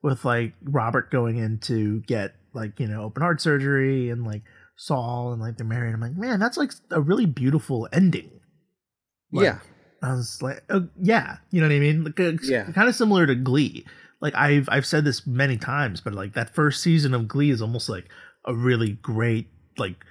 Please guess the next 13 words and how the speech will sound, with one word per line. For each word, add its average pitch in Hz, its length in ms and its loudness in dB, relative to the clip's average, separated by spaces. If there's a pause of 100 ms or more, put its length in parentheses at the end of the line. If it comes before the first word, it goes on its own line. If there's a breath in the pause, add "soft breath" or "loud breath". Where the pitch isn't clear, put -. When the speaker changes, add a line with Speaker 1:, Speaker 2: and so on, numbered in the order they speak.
(360 soft breath)
Speaker 1:
five 120 260 0
hour, 117 640 0 (320)
uh, 117 260 -4
or, 135 160 2
you 147 100 4
know, 95 100 -4
twenty-two 110 500 -6
hour, 98 480 -8 (360 soft breath)
like, 92 140 -8
high 127 160 -2
school 101 240 -6
movie. 87 500 -14 (1900 soft breath)
Speaker 2:
Sure. - 380 -4